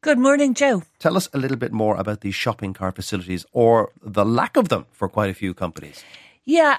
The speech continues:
Speaker 1: you know, on the face of it, it might appear that this is not a great number, but I think we have to remember where, uh, the companies have come from.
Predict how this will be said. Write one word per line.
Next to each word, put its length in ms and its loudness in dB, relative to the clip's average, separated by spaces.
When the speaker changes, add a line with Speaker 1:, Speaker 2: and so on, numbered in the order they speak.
Speaker 1:
you 180 0
know, 200 4
on 100 2
the 80 2
face 300 -2
of 100 -12
it, 140 0
it 100 -2
might 240 2
appear 540 -2
that 220 -4
this 200 -4
is 140 -6
not 240 -4
a 40 -8
great 300 -4
number, 480 -2
but 160 0
I 80 2
think 260 -4
we 80 -2
have 200 -4
to 140 -4
remember 580 0
where, 520 4
uh, 260 -4
the 100 -8
companies 540 -2
have 200 -8
come 240 0
from. 420 -2